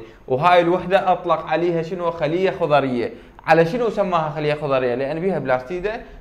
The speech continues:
خضراء. بس هسه راح ناخذه هنا، انتبه عليه. شو يقول؟ يقول: "يابا،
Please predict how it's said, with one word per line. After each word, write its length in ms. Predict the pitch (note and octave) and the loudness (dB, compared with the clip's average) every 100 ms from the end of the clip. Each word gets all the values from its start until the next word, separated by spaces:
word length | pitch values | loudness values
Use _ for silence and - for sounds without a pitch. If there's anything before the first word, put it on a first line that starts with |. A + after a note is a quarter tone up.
| - | 0
خضراء. 440 | - - B2 G#2+ | 2 4 4 2
بس 220 | B2+ C#3+ | -2 -2
هسه 400 | G#3+ G#3+ G#3+ G#3+ - - - - - - - - - _ - - | -4 -2 -4 -4 -10 -20 -20 -20 -20 -20 -20 -20 -20 _ -20 0
راح 180 | E3+ D#3 | 2 4
ناخذه 380 | E3+ D3 C#3+ C3 | 4 4 2 -2
هنا، 200 | B2 A2 - | 0 -2 -4
انتبه 260 | - F3+ D3 | -4 2 4
عليه. 280 | A#2 A2 - - - - - - - - - - - - | 4 2 -4 -12 -20 -20 -20 -20 -20 -20 -20 -20 -20 -14
شو 160 | - A3 | 0 2
يقول؟ 320 | D#3+ A2 - - - - - - - - - - - - - - - - - - | 2 -2 -6 -14 -20 -20 -16 -16 -16 -20 -20 -20 -20 -20 -20 -20 -20 -20 -18 -2
يقول: 680 | C3+ C#3+ G#3 A#3 A#3 A3+ - - | 0 4 4 6 2 -2 -12 -4
"يابا، 420 | F#3 G3 D3+ A2 | 4 4 4 -2